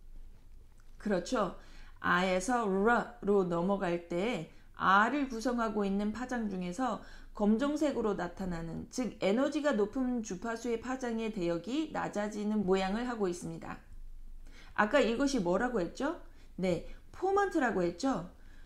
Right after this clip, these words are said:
포먼트가 변하는 모습을 볼 수 있습니다. 다시 르에서 아로 바뀔 때는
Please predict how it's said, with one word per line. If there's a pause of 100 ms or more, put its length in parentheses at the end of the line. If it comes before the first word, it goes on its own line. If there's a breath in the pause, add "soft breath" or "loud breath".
(120 soft breath)
포먼트가
변하는
모습을
볼
수
있습니다. (800 soft breath)
다시
르에서
아로
바뀔
때는